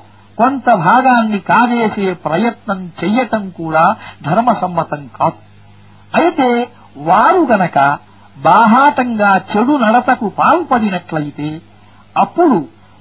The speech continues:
వారి పట్ల కఠినంగా ప్రవర్తించే అధికారం మీకు ఉంది. వారితో సద్భావంతో జీవితం గడపండి. ఒకవేళ మీకు వారు నచ్చకపోతే, బహుశా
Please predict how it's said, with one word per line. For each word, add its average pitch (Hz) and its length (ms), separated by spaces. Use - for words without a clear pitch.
వారి 214 400
పట్ల 185 640
కఠినంగా 208 680
ప్రవర్తించే 196 1000
అధికారం 170 680
మీకు 175 520
ఉంది. 233 280
వారితో 208 760
సద్భావంతో 208 1000
జీవితం 190 600
గడపండి. 151 520
ఒకవేళ 247 760
మీకు 208 520
వారు 226 360
నచ్చకపోతే, 214 1040
బహుశా 185 600